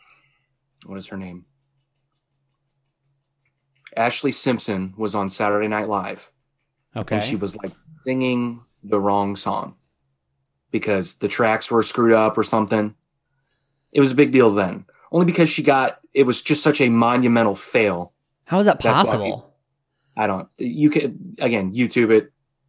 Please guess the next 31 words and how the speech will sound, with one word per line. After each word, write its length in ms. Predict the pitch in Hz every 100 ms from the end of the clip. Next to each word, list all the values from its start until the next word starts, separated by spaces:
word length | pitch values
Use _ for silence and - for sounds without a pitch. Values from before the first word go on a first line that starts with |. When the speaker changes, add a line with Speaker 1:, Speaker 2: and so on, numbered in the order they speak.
| -
Speaker 1:
Um, 300 | 127 107 95
Speaker 2:
Hmm. 120 | 131 110 - -
Speaker 1:
it 100 | 131
happened. 320 | 117 101 - _ _ _ _ _ _ _
Uh, 560 | 143 123 117 107 98 95 - _ _ _ _ _ _ _ _ _ _ _ _ _ _ _ _ _
but 80 | -
what 140 | 135
I 100 | 151
found 380 | 170 175 156 131
gross 320 | 127 135 135
about 300 | 127 117 104
that 240 | 120 127 127
situation 580 | 117 - 107 104 98 104
is 60 |
she 140 | - 135
had 140 | 151
a 60 | 95
band 260 | 113 113
behind 320 | 101 95 90
her. 140 | 92 92
So 140 | - 120
that 160 | 120
means 220 | 127 117
the 100 | 117
band 300 | 95 113 110
was 100 | 104 98
playing 280 | 110 104
the 80 | 98
tracks 360 | 98 107 101 -
as 120 | 95
well. 400 | 95 98 107 117